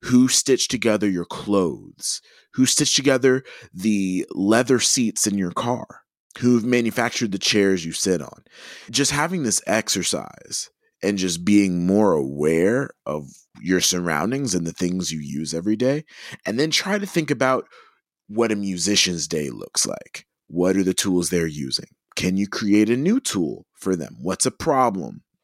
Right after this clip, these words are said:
that they're going through on an everyday basis? What's a problem that you're going through on an everyday basis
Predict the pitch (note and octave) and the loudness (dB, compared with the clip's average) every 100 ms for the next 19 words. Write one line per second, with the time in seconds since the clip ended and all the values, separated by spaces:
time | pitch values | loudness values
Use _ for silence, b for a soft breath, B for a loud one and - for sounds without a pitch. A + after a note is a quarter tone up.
0 | _ F#2+ F#2 F#2 E2+ F#2 F2 E2 - D2+ | _ -4 0 -2 2 0 0 -4 -6 -6
1 | - E2 E2 D#2 - F#2 G2 G2 F2+ F2+ | -4 -6 -6 -8 -4 -2 0 0 0 -2
2 | D2+ D#2+ C#2+ - - - B B B G#2 | -2 -8 -6 -8 -8 -10 B B B -10
3 | - C3+ C3 C#3 D3+ D3 B2+ B2+ C#3 B2+ | -8 0 0 0 -2 -4 0 2 2 2
4 | A2+ G#2 F2+ F#2 C#2+ E2+ E2+ D2+ E2 D#2 | -2 -4 -8 -12 -10 -12 -12 -12 -12 -12
5 | D2+ D2 - B1+ G#1+ - - - - | -14 -16 -18 -20 -12 -10 -6 -6 -6